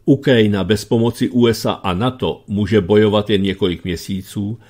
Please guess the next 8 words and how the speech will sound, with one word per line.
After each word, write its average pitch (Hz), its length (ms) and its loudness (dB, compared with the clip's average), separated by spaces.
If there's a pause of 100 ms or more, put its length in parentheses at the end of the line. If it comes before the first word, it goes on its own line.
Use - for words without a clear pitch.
(280)
a 98 120 2
v 95 100 0
nejhorším 113 600 2
případě 104 640 -2
hovoříme 101 680 0
o 87 140 -8
výrazném 101 680 -2
ústupu 107 760 -6